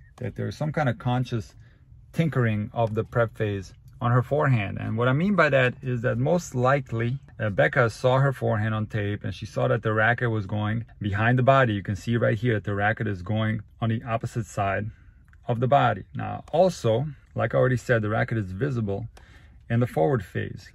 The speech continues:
So my assumption is that most likely she was worried about her racket going too far back and she tried to keep the racket on the hitting side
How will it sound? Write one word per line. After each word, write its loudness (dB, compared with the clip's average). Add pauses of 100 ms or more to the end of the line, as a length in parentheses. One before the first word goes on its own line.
(140)
So -10 (260)
my 2
assumption 0
is -2
that -4
most -2
likely -2 (180)
she -6
was -2
worried 2 (100)
about -4
her -4
racket -2
going -4
too -6
far -4
back -6 (560)
and -6
she -8
tried -2
to -6
keep -4 (200)
the -4
racket -2
on -4
the -4
hitting -4
side -4